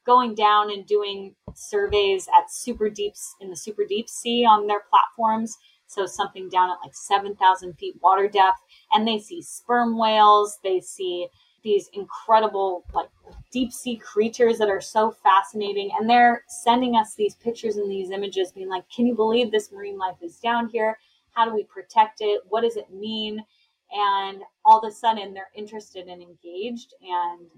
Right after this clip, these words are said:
having a conversation about conserving the ocean, which is probably not something that they would normally talk about in a day. But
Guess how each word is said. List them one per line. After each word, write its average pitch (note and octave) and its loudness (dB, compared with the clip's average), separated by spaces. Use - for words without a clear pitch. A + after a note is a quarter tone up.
having A3+ 4
a G#3 -14
conversation F#3+ -8
about E3+ -2
conserving F#3 -12
the E3+ -16
ocean, F3 -12
which E3 -20
is E3+ -14
probably A#3+ 4
not A3 4
something G#3+ -6
that G3 -12
they F#3+ -6
would F#3 -8
normally F#3 -4
talk - 0
about F3+ 6
in F#3 -12
a G3 -14
day. G#3 2
But F3 6